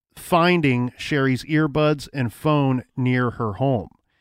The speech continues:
He said that the sheriff's office was checking with local registered sex offenders. There were four men living within a mile of the Papini home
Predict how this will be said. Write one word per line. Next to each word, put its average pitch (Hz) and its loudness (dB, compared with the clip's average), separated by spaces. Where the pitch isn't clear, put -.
He 139 -2
said 180 0
that 151 -2
the 123 2
sheriff's 170 -4
office 156 0
was 123 -4
checking 151 -4
with 113 -2
local 151 0
registered 135 -4
sex - -4
offenders. 95 -6
There 120 2
were 120 -2
four 175 0
men 151 0
living 131 -2
within 123 0
a 127 0
mile 120 2
of 113 -2
the 113 0
Papini 123 -2
home 110 2